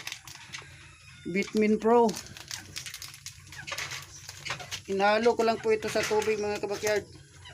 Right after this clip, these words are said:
Ayan po yung ating Mama Pig mga kabakyard na si Mami Pig Charmaine. Yung kanyang ginagawa dito ay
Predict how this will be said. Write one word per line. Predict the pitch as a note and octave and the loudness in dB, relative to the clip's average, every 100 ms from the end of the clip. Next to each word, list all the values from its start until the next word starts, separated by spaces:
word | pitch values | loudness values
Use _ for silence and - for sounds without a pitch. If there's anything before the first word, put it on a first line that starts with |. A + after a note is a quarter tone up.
| - - - - - - D3+ | -18 -20 -20 -20 -18 -10 -6
Ayan | E3+ F3 | -2 -2
po | G3 F#3+ | 0 0
yung | F#3 | 2
ating | F#3 F#3 G3+ G3 G3 F#3+ F3+ D3 - - - - - | 0 2 4 6 4 0 -6 -12 -16 -16 -14 -12 -6
Mama | F#3+ G#3 A3 | -2 2 2
Pig | B3 B3 - - | 4 2 0 -6
mga | A3 A3 - | -2 0 0
kabakyard | A3+ - B3 B3 A3 | -2 2 6 6 6
na | G#3+ G3+ | 2 2
si | G3 G3 F#3 | 4 2 4
Mami | F#3+ G3+ G#3 | 2 4 2
Pig | G3+ G#3+ G3+ | 2 2 4
Charmaine. | G3+ A3 A3+ G#3 G#3 - - - - - - - - - - - | 2 4 2 2 0 -2 -2 -6 -8 -18 -18 -20 -14 -10 -10 -4
Yung | F#3+ | 0
kanyang | G3 G#3 G#3+ G#3+ A3 A3 G#3 F3 - - - - - - - - - - - - - - | 4 4 6 6 4 2 0 -4 -12 -18 -20 -20 -20 -14 -14 -14 -20 -14 -14 -14 -14 -4
ginagawa | F#3+ G3+ G#3+ A3+ | 0 6 8 8
dito | A3 A#3+ A3 G#3+ | 6 4 4 6
ay | G3 G3 G3 F#3 | 4 4 2 0